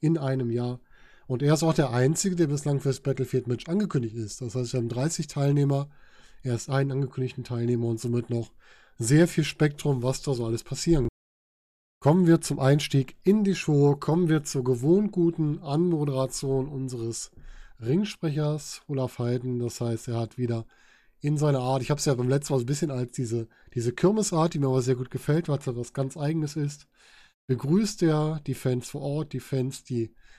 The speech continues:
quasi live zuschauen. Und wir starten damit in die Veranstaltung. Am Anfang ein bisschen stark beleuchtet, aber ich glaube, das ist auch schon so gedacht, dass der Ringsprecher komplett im Spotlight steht und außenrum alles dunkel ist.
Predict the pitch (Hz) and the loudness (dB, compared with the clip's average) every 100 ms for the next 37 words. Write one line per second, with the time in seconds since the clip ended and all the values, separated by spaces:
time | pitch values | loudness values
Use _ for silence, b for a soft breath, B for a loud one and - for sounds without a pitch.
0 | b - 127 120 120 131 127 123 - - | b -8 -6 -2 -2 0 0 -4 -10 -16
1 | - 165 147 147 151 b b b b b | -8 -2 0 0 -4 b b b b b
2 | b - 151 170 - 135 117 139 127 120 | b 0 2 2 0 -2 0 0 0 0
3 | 131 131 123 - 170 196 202 165 147 - | -2 -2 -4 -6 -2 0 0 -2 -6 -6
4 | 139 131 139 131 _ _ _ _ _ _ | -4 -2 -4 -8 _ _ _ _ _ _
5 | _ _ _ _ _ - 143 156 170 165 | _ _ _ _ _ 0 2 2 0 0
6 | 165 143 151 147 131 170 190 208 - - | -2 -2 -2 0 0 0 -2 -4 -6 -10
7 | 147 135 - 143 143 131 151 143 135 - | -6 -6 -2 -2 0 -2 -4 -6 -6 -4
8 | 135 127 120 117 135 - B B B B | -4 -4 -4 -4 -4 -6 B B B B
9 | B B B - 123 120 - - 131 120 | B B B -6 -2 -2 -6 -8 -4 -2
10 | 131 - 131 120 131 120 b b b b | -2 -4 -4 -2 -2 -4 b b b b
11 | _ 135 117 139 135 - - 160 165 170 | _ -6 -2 0 0 -2 0 4 4 2
12 | 151 - - - - 151 147 131 127 - | -2 -12 -18 -10 -4 -2 0 -2 -2 0
13 | 135 135 139 127 120 123 123 117 - 120 | 0 0 -6 -6 -6 -6 -6 -6 -4 -6
14 | 120 113 110 - | -4 -6 -8 -12